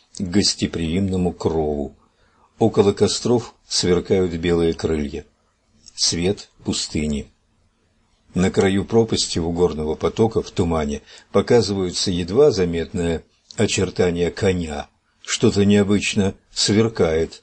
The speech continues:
на седле. Может быть, это конь, потерянный караваном? Или, может быть, он сбросил всадника, перепрыгивая через пропасть?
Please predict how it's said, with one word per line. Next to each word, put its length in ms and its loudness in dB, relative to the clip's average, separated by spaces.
на 120 0
седле. 560 0
Может 280 0
быть, 200 0
это 300 2
конь, 260 4
потерянный 580 0
караваном? 640 2
Или, 160 4
может 300 4
быть, 180 -2
он 80 2
сбросил 480 0
всадника, 720 -2
перепрыгивая 720 0
через 340 -2
пропасть? 600 -2